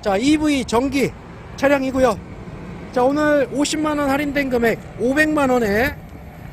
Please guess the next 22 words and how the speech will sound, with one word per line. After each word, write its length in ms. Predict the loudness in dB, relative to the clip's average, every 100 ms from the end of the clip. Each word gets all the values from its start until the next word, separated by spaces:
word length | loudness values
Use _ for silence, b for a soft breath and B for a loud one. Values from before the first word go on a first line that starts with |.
| -16 -4
오백만 420 | 0 2 2 2 2
원에 200 | 2 0
판매하고 420 | -2 0 2 2
있고요. 340 | -2 0 0 -2
자, 140 | -2 0
요 80 | 2
차는 340 | 2 2 2
제주도 340 | 0 0 0 0
울릉도까지, 880 | 0 0 -2 0 0 0 2 2 0 -6 B B B
자, 120 | -4
비-, 200 | -2 -2 -6 -4
어, 240 | 0 2 2
집 160 | 2
앞 120 | 0
배송 280 | 2 -2 -2
다 120 | -2
가능하고요. 580 | -2 -2 -2 -2 0 0 -2 -12 -20 -20 -20 -20 -20 -20 -18 -18 -18 -18 -6
자, 100 | -4
전액 400 | 2 2 2 0
할부 220 | -2 0 0
다 100 | 0
가능하고요. 760 | 0 0 0 0 2 2 0